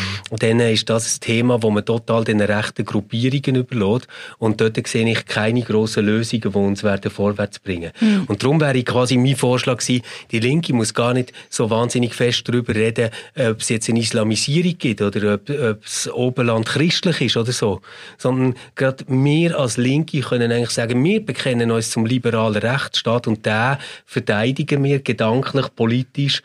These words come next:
Speaker 1: und setzen ihn durch gegen jede Art von Gruppierung. Aber das müsste dann eben heissen, dass man für das klar einsteht und auch durchaus mit einem gewissen Pathos und Stolz.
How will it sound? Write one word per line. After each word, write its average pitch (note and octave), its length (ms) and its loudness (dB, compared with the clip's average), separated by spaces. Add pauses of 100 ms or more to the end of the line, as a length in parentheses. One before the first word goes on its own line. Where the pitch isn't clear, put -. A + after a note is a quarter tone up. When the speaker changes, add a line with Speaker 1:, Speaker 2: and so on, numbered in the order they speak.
(240)
Speaker 1:
und A#2+ 200 -2
setzen A2+ 400 2
ihn A2 100 2
durch A#2+ 260 2
gegen A2+ 240 0
jede B2 400 0
Art A#2 300 0
von A2+ 160 -4
Gruppierung. G#2+ 600 -2 (340)
Aber A#2+ 180 -2
das B2 240 0
müsste B2 420 2
dann A2+ 80 2
eben A2+ 280 2
heissen, G#2+ 320 0
dass A2 180 -6
man G#2+ 220 2
für - 160 -4
das A2+ 280 0
klar G#2+ 320 0
einsteht B2 500 0
und A2 120 0
auch G#2+ 80 0
durchaus B2 640 -2
mit G#2+ 80 2
einem G#2 180 4
gewissen G#2 380 -2
Pathos G#2 500 0
und F#2+ 120 -8
Stolz. - 520 -6